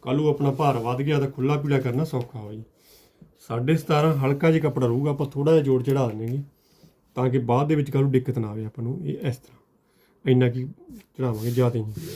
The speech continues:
ਚੰਗੀ ਤਰ੍ਹਾਂ ਪ੍ਰੈਸ ਮਾਰਾਂਗੇ ਪਹਿਲਾਂ ਇੱਥੋਂ ਆਪਾਂ। ਹੁਣ ਨਾਲੇ ਤਾਂ ਆਪਾਂ ਲੰਬਾਈ ਇਹਦੀ ਸਹੀ ਕਰ ਲਾਂਗੇ, ਜਿੰਨੀ ਵੀ ਬਾਂਹ ਦੀ ਹੈਗੀ ਪ-, ਹੈ ਨਾ। ਜਿਵੇਂ ਅਠਾਰਾਂ ਇੰਚ ਲੰਬਾਈ ਆ, ਆਪਾਂ ਕਿੰਨਾ ਰੱਖਾਂਗੇ? ਦੋ ਇੰਚ ਵੱਧ ਬਹੁਤ ਆ। ਅਠਾਰਾਂ ਤੇ ਦੋ ਵੀਹ। ਆਹ ਫਾਲਤੂ ਕੱਪੜਾ ਆਪਾਂ ਇੱਥੋਂ ਕੱਟ ਦਿਆਂਗੇ।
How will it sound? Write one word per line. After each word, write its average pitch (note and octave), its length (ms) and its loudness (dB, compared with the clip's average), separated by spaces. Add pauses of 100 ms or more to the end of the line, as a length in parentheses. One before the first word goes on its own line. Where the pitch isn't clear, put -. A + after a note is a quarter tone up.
(880)
ਚੰਗੀ C3+ 240 2
ਤਰ੍ਹਾਂ C#3+ 160 4
ਪ੍ਰੈਸ B2+ 240 -2
ਮਾਰਾਂਗੇ A#2 320 -2
ਪਹਿਲਾਂ C#3+ 200 2
ਇੱਥੋਂ C#3+ 240 -2
ਆਪਾਂ। D#3 160 -8 (1600)
ਹੁਣ C3+ 120 6
ਨਾਲੇ C3 220 4
ਤਾਂ C#3+ 120 2
ਆਪਾਂ D3 380 2
ਲੰਬਾਈ B2+ 360 4
ਇਹਦੀ C3+ 140 0
ਸਹੀ C#3 240 0
ਕਰ C#3 140 0
ਲਾਂਗੇ, A#2+ 160 0
ਜਿੰਨੀ A#2+ 200 -2
ਵੀ C3 140 -2 (800)
ਬਾਂਹ A#2+ 260 0
ਦੀ C3+ 80 4
ਹੈਗੀ B2 260 0
ਪ-, - 280 -10
ਹੈ A#2 100 -4
ਨਾ। F3 100 0 (640)
ਜਿਵੇਂ C3 200 2
ਅਠਾਰਾਂ B2+ 320 2
ਇੰਚ C3 120 0
ਲੰਬਾਈ C#3+ 340 4
ਆ, D3 40 2
ਆਪਾਂ C#3+ 180 -2
ਕਿੰਨਾ C#3+ 180 2
ਰੱਖਾਂਗੇ? D3 340 0
ਦੋ B2+ 260 0
ਇੰਚ A#2 140 -6
ਵੱਧ B2 220 -4
ਬਹੁਤ A#2 260 -2
ਆ। B2 60 -4
ਅਠਾਰਾਂ B2 500 -2
ਤੇ C3 120 0
ਦੋ E3+ 240 -4 (220)
ਵੀਹ। B2+ 380 -2 (600)
ਆਹ C3 80 -6
ਫਾਲਤੂ B2 400 -4
ਕੱਪੜਾ B2+ 320 -4
ਆਪਾਂ C3 140 -6
ਇੱਥੋਂ G3 140 -10
ਕੱਟ C3+ 240 -6
ਦਿਆਂਗੇ। A2+ 260 -12